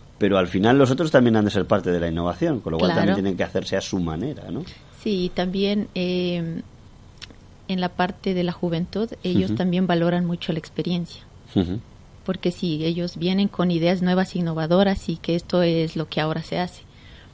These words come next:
Speaker 2: Pero también valoran la experiencia de la gente en ese negocio.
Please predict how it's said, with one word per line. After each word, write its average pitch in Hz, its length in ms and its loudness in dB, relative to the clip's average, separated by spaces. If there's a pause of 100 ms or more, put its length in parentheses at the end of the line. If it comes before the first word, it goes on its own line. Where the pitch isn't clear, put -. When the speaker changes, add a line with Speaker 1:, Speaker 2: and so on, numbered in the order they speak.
(140)
Speaker 2:
Pero 202 220 4
también 202 500 2
valoran 165 380 0
la 160 80 -4
experiencia 185 520 -2
de 170 100 0
la 165 80 -4
gente 185 340 -4
en 165 80 -2
ese 160 180 -6
negocio. 156 440 -8